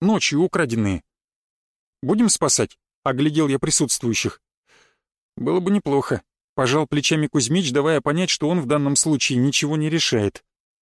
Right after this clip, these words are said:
«А так, как скажете, мы люди подневольные». Михалыч с ним согласился молча. Кирилл выслушал охотников, потом повернулся ко мне.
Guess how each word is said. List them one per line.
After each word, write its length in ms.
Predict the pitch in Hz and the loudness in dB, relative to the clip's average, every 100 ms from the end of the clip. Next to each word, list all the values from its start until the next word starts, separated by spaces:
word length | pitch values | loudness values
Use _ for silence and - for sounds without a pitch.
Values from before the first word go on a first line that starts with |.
| - | -6
«А 120 | 135 | -2
так, 160 | 208 226 | 0 -2
как 180 | 247 214 | -2 0
скажете, 540 | - 156 156 - 117 - _ _ | 0 0 0 -2 -4 -6 _ _
мы 180 | 120 123 | -2 0
люди 240 | 175 147 151 | 2 0 -4
подневольные». 800 | 139 143 170 120 117 113 98 - _ _ _ _ _ _ _ - | -4 0 2 4 4 2 0 -4 _ _ _ _ _ _ _ -2
Михалыч 480 | 131 - 165 202 - | -2 0 0 2 0
с 80 | 165 | 0
ним 140 | 175 | 0
согласился 600 | - 156 160 180 165 175 | 0 0 0 0 0 2
молча. 420 | 165 110 - 95 - _ _ _ _ _ _ _ _ _ | 2 0 -2 -4 -6 _ _ _ _ _ _ _ _ _
Кирилл 300 | - 147 190 | 0 2 4
выслушал 500 | 131 165 - 147 139 | 2 0 0 0 0
охотников, 720 | 123 - 175 202 - 185 - _ _ _ | 0 -2 -2 -2 -2 -4 -8 _ _ _
потом 320 | - 127 175 | -4 -2 -2
повернулся 600 | 185 165 143 139 156 - | 0 0 0 0 0 -2
ко 140 | 160 156 | -2 -2
мне. 320 | 127 95 78 | 0 -2 -4